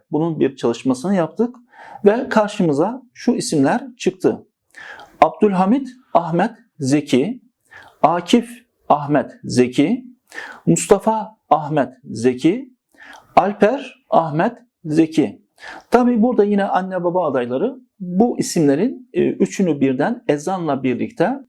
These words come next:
e, çocuklarının kulağına okumaları gerekiyor. Fakat daha sonra kimliğe yazdırmaları sırasında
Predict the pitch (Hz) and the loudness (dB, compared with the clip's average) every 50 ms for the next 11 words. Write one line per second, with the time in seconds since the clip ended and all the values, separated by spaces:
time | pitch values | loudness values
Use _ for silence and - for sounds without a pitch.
0 | _ _ - - - - - - - - - - 139 139 - - 190 196 196 - | _ _ -20 -20 -20 -20 -20 -20 -18 -4 0 0 0 0 4 2 2 2 4 2
1 | - 165 165 175 220 277 277 247 - - 180 175 165 165 196 - 247 - - - | 2 0 2 0 0 -2 -2 -4 -2 -2 -2 0 0 -2 -4 -4 -4 -6 -4 -2
2 | 165 156 156 156 165 180 165 147 127 117 110 107 - - 131 160 233 240 - _ | -2 0 0 0 -2 -2 0 0 0 0 0 -4 -4 -4 -2 -2 -2 -4 -8 _
3 | _ _ _ _ _ - 240 247 254 226 - - 156 170 214 294 - - - 185 | _ _ _ _ _ 0 2 2 2 0 2 0 -2 0 0 -4 -4 -2 -2 -2
4 | 127 127 156 254 - - _ _ - _ _ _ _ - - 196 190 185 180 185 | 0 0 -2 -4 -8 -14 _ _ -20 _ _ _ _ -2 0 2 2 4 4 2
5 | 214 226 233 214 196 190 185 165 185 185 185 185 208 214 - - 165 170 170 190 | 2 2 2 0 0 0 0 -2 -2 -2 0 -2 -4 -4 -2 0 0 2 2 0
6 | 196 - 160 143 127 123 - 123 110 113 151 226 277 - | -2 -2 -2 -2 -2 -2 -2 -2 0 0 0 -2 -4 -8